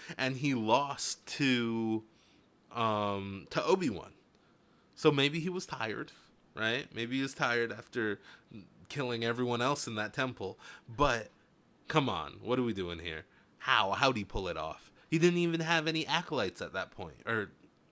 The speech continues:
are they called acolytes? You know, like the First Sisters and the,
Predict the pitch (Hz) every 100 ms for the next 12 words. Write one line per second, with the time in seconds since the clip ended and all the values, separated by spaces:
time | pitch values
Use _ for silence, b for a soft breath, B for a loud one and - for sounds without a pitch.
0 | _ - 127 127 143 135 - 143 147 -
1 | - - 143 143 139 131 104 - 117 -
2 | 123 - 120 120 117 107 104 104 98